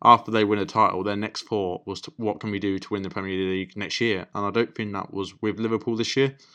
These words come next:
I think they were, you know, it's been thirty years since they last won a Premier League title. I think they, you know, they enjoyed the moment, they lived it. And I, I think this year they've not been in the right frame of mind to go out and win another Premier League title.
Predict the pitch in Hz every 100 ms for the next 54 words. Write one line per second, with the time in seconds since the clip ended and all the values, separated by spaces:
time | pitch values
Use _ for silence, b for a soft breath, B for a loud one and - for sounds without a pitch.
0 | b b b b b 101 95 110 107 110
1 | 107 101 98 107 104 95 92 104 90 107
2 | 98 98 98 92 101 90 95 95 92 101
3 | 95 - 98 92 92 92 101 92 90 85
4 | 98 95 95 - 101 98 92 95 92 95
5 | 101 98 92 95 95 92 87 98 92 101
6 | 82 98 92 - - 104 95 92 98 -
7 | 104 98 101 107 107 - 92 90 90 104
8 | - 98 92 92 90 95 87 - 101 95
9 | 85 98 92 87 87 - 90 104 95 90
10 | 90 - 90 90 92 90 90 95 95 90
11 | 85 98 92 92 85 107 101 87 85